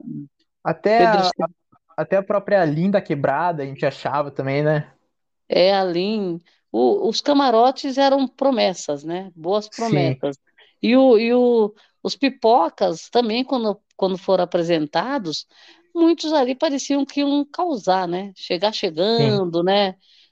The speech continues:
Speaker 2: E, e no final das contas, é, teve, teve gente muito, tanto camarote quanto,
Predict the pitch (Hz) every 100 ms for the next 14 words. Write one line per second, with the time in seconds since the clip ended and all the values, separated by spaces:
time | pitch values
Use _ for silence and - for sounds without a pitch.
0 | _ - 202 208 202 190 185 170 - _
1 | _ _ - 226 254 277 302 294 262 -
2 | 247 277 285 311 294 247 269 262 254 240
3 | 214 202 _ _ _ _ _ 269 285 320
4 | 302 262 277 262 233 277 269 - 240 285
5 | 285 311 294 285 240 - - 294 311 -
6 | - 240 202 175 190 208 - - 185 175
7 | 170 175 160 156 147